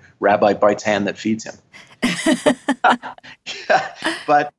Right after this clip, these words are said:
but to be honest, it hasn't turned out that way. It's to the contrary. All people at all economic levels, including people of means, welcome the conversation because they're as confused as anyone about how to raise healthy, well-grounded,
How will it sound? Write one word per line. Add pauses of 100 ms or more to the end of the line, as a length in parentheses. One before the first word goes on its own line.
but
to
be
honest,
it
hasn't
turned
out
that
way.
It's
to
the
contrary. (560)
All
people
at
all
economic
levels,
including (460)
people
of
means,
welcome
the
conversation
because
they're
as
confused
as
anyone
about
how
to
raise
healthy,
well-grounded,